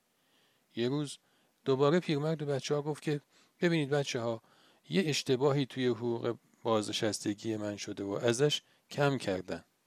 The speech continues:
من متاسفانه روزی صد تومن بیشتر نمی‌تونم بهتون بدم.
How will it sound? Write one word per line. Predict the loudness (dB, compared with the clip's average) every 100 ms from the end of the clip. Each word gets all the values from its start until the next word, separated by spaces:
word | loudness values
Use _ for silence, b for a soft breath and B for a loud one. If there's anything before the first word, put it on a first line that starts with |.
| _ _ _ -20 -4
من | -2
متاسفانه | 0 0 0 0 -2 -4 -2 -2 -2 b b b b -4
روزی | -2 0
صد | 2 2 2 0
تومن | -2 -2 -4
بیشتر | -6 2 2 4
نمی‌تونم | 2 0 -4 -10 -10
بهتون | -10 -12 -10 -10
بدم. | -8 -8